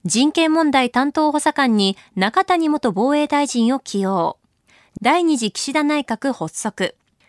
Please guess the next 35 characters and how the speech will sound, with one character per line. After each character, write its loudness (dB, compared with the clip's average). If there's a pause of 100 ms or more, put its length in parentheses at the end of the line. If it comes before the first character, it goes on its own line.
(560)
自 2
民 4
党 0
と -2
公 2
明 2
党 0
十 -2
万 2
円 -2
相 -2
当 0
の 2
給 -4
付 -4
に 0
つ -6
い -4
て、 -2 (280)
年 2
収 0
九 0
百 -2
六 -2
十 -2
万 2
円 2
の 2
所 -8
得 -4
制 -2
限 0
で 0
合 0
意。 -4